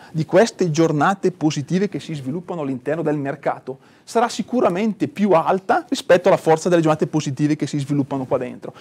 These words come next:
perché qua abbiamo un trend di breve rialzista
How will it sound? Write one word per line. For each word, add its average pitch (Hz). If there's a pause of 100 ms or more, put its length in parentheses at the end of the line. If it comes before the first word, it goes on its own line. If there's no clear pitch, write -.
(200)
perché 202
qua 214 (180)
abbiamo 170
un 147
trend 214
di 165
breve 175
rialzista 180